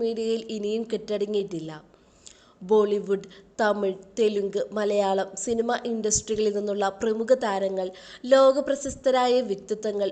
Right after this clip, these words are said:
പ്രധാനമന്ത്രി നരേന്ദ്രമോദിയുടെ സാന്നിധ്യം എന്നിവയാൽ സ്പെഷ്യലായിരുന്നു അനന്ത് അംബാനി രാധിക മെർച്ചന്റ് വിവാഹ ആഘോഷം. എന്നാൽ ഇപ്പോഴിതാ അംബാനി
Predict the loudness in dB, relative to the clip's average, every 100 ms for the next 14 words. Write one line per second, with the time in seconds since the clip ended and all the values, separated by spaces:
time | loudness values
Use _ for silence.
0 | -4 -6 -2 -2 -2 -2 -2 -2 -4 -4
1 | -4 -2 -2 0 0 0 -2 -2 0 -2
2 | -2 -4 -2 -2 -2 -2 -4 -8 -20 -12
3 | -2 0 2 2 4 4 2 -2 -2 0
4 | 0 2 2 2 0 -2 -4 -4 -8 -8
5 | -4 -4 -4 -6 -6 -2 -2 0 -2 -4
6 | -4 -2 -2 -2 -2 0 0 -2 -2 -2
7 | -2 -6 -4 -2 -2 -4 -8 -8 -8 -8
8 | -10 -10 -14 -20 _ _ _ _ _ 2
9 | 4 6 2 0 -4 -6 -6 0 0 2
10 | 2 4 4 2 -2 0 2 2